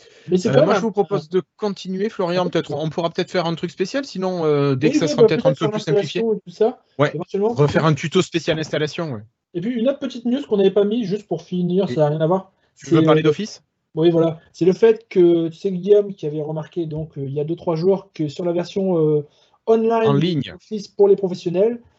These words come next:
Speaker 1: donc, il y avait déjà les nouvelles icônes qui étaient apparues pour toutes les applications, c'est ça ?
Speaker 2: Oui, pour toutes les applications, ouais.
Speaker 1: Même pour, euh, OneNote et ça ?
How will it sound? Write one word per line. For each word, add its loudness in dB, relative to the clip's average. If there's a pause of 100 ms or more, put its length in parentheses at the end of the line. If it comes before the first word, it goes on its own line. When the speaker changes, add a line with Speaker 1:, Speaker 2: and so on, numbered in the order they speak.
(260)
Speaker 1:
donc, -4
il -8
y -2
avait 2
déjà 4
les 6
nouvelles -2
icônes -2
qui -12
étaient -8
apparues -4 (240)
pour -12
toutes -8
les -4
applications, -2
c'est -10
ça ? -10 (580)
Speaker 2:
Oui, -4
pour -4
toutes -4
les -2
applications, -4
ouais. -14 (240)
Speaker 1:
Même 4
pour, 4
euh, 8
OneNote -2
et -12
ça ? -14